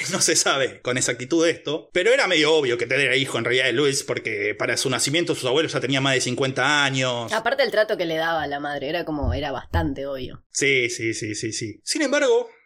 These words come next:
Speaker 1: había una razón para querer creer en la mentira esta y el secretismo de Lois sobre el padre biológico de Ted.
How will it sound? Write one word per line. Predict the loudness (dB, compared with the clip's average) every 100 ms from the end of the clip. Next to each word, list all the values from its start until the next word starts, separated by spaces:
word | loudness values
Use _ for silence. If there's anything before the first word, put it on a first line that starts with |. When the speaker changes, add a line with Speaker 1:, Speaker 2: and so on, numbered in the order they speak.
| -8
Speaker 1:
había | -2 2
una | 2 2
razón | 2 0 0 -2 -4 -8 -4
para | 0 0 -2
querer | -2 0 2 2
creer | 0 2
en | 0 0
la |
mentira | -2 -2 0 2 2
esta | 0 -2 -2 0
y | 0 0
el |
secretismo | -2 -2 -2 -2 -2 0
de |
Lois | 2 0 0 -6 -10 _
sobre | -6 -2 -2
el | 0
padre | 0 2
biológico | 0 -2 -2 0
de | 0
Ted. | 2 0 -2